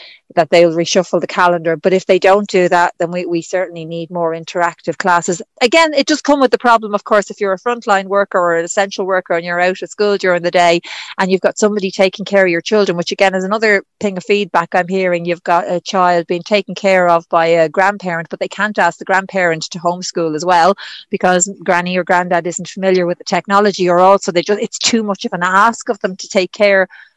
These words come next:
of their children on top, or to, to home, to look at, um, doing the homeschooling on top of taking care of the children. So then they miss out on those classes later on. It's like this, it's this impossible situation. Really, really hard.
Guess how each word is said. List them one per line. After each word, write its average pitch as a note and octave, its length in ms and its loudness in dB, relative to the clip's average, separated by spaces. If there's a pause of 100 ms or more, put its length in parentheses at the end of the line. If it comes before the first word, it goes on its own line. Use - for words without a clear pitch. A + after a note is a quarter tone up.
(120)
of G3+ 280 2
their F3+ 120 0
children F#3+ 520 0
on F3+ 160 -4
top, G3+ 340 2 (140)
or F#3+ 280 2
to, G3 240 -4
to - 120 -14
home, G#3 280 0
to F#3 280 0
look F3 240 -2
at, E3+ 160 -8
um, E3+ 340 0 (220)
doing F3+ 160 0
the F3+ 80 2
homeschooling F#3+ 580 0
on E3+ 100 -8
top F#3+ 320 0
of F3+ 60 -10
taking F3 300 -6
care F#3+ 240 -2
of F#3 60 -6
the E3+ 60 -14
children. E3 360 -6 (260)
So A3+ 100 -6
then F#3+ 200 4
they G3 120 4
miss G3 240 -2
out F3+ 120 0
on F3 100 -6
those E3+ 180 -2
classes F3+ 480 -2
later F3+ 280 -2
on. F3 160 2
It's - 160 -8
like C4 160 -2
this, A3 240 -4
it's C4 220 -12
this C#4 120 -8
impossible G#3 760 -2
situation. D#3+ 760 -4 (500)
Really, G3+ 320 0
really E3+ 220 0
hard. F3 400 2